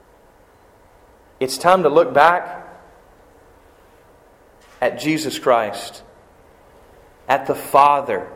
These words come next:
who has given us this life. Look back to remember how good He has been to bring you to this point this morning as the clock is still ticking.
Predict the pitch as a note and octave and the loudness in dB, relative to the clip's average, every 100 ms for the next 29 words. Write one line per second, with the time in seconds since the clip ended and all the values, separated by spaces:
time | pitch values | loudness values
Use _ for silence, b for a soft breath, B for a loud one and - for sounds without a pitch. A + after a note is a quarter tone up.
0 | - - _ _ _ _ _ _ - E3+ | -20 -20 _ _ _ _ _ _ 4 4
1 | E3+ A#2+ D3+ F3+ F3+ D#3 - C3+ - A#2+ | 4 0 2 4 4 2 0 -4 0 2
2 | A#2 G#2 - - - - - _ _ _ | 2 2 -10 -18 -20 -20 -20 _ _ _
3 | _ _ _ _ _ C#3 G3+ B3 E3+ G#3 | _ _ _ _ _ 4 6 6 4 2
4 | G#3 - D#3+ D3+ D3+ F#3+ G3+ D3+ B2+ E3 | 2 -2 2 2 4 2 4 2 0 4
5 | G#3+ G#3 C#3+ F3 F3+ C#3 - - - G#3 | 6 6 4 4 6 4 0 -10 0 2
6 | G3 - - F3 D#3+ - - - F#3+ E3+ | 2 0 2 4 4 -6 -14 -2 0 4
7 | G3 A3+ F#3+ F#3+ G3 F3 F3 - - E3 | 6 6 4 0 2 2 2 2 2 2
8 | D3 - - D3+ D3+ D3+ C#3 B2+ G2 F2+ | 2 -4 -8 -2 -2 2 2 2 -2 -10
9 | - - - - - - - C3+ C3+ C3 | -18 -20 -20 -20 -20 -20 0 0 2 0
10 | D#3 C#3 - B2+ - B2 - B2 - F2+ | 6 6 4 -4 0 0 2 -2 -2 -14